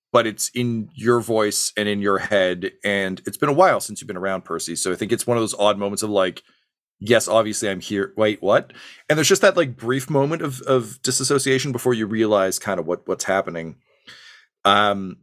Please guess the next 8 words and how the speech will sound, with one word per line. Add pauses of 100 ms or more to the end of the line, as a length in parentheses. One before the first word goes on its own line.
(180)
and, (200)
um,
suddenly
a, (100)
a
small
form
smashes